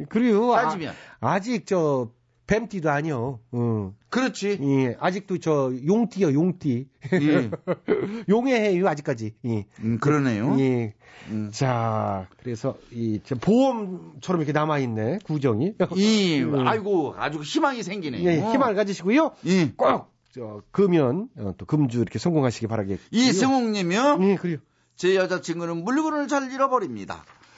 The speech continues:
Speaker 2: 카드를 잃어버려서 정지 신청한 건 셀 수도 없고요. 화장품부터 볼펜, 가방, 액세서리까지 품목도 다양하게 잃어버립니다.
Speaker 1: 아이고.
Speaker 2: 제가 만난 지 백 일 기념으로 반지를 사줬는데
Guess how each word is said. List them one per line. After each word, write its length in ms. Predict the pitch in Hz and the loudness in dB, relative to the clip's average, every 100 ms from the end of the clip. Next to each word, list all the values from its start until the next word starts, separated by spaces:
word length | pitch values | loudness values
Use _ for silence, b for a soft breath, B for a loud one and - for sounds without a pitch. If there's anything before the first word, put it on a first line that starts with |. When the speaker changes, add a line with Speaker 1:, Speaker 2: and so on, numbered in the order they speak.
| b | b
Speaker 2:
카드를 480 | 196 226 240 294 330 | -2 0 0 0 0
잃어버려서 540 | 320 285 269 240 240 233 | 0 0 -2 -2 -2 0
정지 320 | 214 220 202 | -2 -4 -8
신청한 480 | 190 190 196 190 170 | -8 -2 0 0 -4
건 160 | 175 | -4
셀 200 | 170 240 | -2 -4
수도 260 | 214 214 254 | -6 -2 0
없고요. 340 | 135 - 90 - B B | 0 -4 -10 -10 B B
화장품부터 880 | - 202 247 247 262 247 226 208 190 | -6 -2 -2 -4 -8 -6 -2 2 2
볼펜, 560 | 196 190 180 175 165 160 | 2 0 2 0 -2 -2
가방, 380 | - 160 151 147 | -2 0 0 -2
액세서리까지 760 | 139 131 139 147 139 139 139 120 | -6 -6 -4 -4 -4 -6 -8 -10
품목도 540 | 180 156 123 117 120 | -8 -6 -4 -6 -8
다양하게 520 | - 135 151 185 208 247 | -6 -2 -2 -2 -8 -8
잃어버립니다. 600 | 240 214 139 90 78 98 | -6 -4 -4 -4 -4 -6
Speaker 1:
아이고. 240 | 92 71 - - - _ B B B | -6 -8 -16 -20 -20 _ B B B
Speaker 2:
제가 280 | - 226 254 | 0 2 2
만난 300 | 285 285 277 | -2 -2 -6
지 80 | 285 | -6
백 160 | 262 240 | -6 -6
일 120 | 220 | -8
기념으로 340 | 226 233 220 | -6 -4 -2
반지를 320 | 196 202 202 185 | -2 -2 -4 -6
사줬는데 480 | 190 180 170 165 | -4 -4 -4 -2